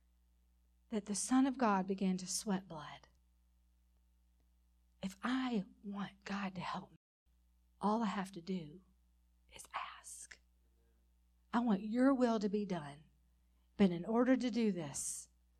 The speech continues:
I need you to carry the cross. I need you to carry the cross. We need help from the Father.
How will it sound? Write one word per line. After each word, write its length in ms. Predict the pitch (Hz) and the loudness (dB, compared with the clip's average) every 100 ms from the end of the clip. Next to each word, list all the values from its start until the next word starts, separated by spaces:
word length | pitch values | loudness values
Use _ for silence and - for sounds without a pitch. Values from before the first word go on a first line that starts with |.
| _ _ _ _ _ _ _ | _ _ _ _ _ _ _
I 120 | 196 | 0
need 240 | 202 190 - | 2 2 0
you 100 | 147 | -10
to 80 | - | -12
carry 340 | - - - | -16 -16 -18
the 80 | - | -20
cross. 720 | - - - - - - - - _ _ _ _ _ _ | -18 -16 -16 -18 -14 -12 -12 -16 _ _ _ _ _ _
I 120 | 214 226 | 4 6
need 300 | 208 185 202 | 6 4 0
you 340 | 185 151 160 - _ | -2 -2 -10 -20 _
to 120 | 214 | -2
carry 600 | 190 - 180 160 151 - _ _ _ _ _ | 0 0 -2 -2 -8 -12 _ _ _ _ _
the 80 | 185 | -12
cross. 680 | - - - - - - - _ _ _ _ _ _ _ _ _ _ 233 | -10 -12 -12 -10 -8 -8 -10 _ _ _ _ _ _ _ _ _ _ -2
We 100 | 233 | 0
need 220 | 226 220 | 2 0
help 400 | 220 240 233 - | 0 0 0 -4
from 200 | 233 214 | 0 2
the 80 | 196 | 2
Father. 520 | - 156 - 143 | -2 -8 -10 -16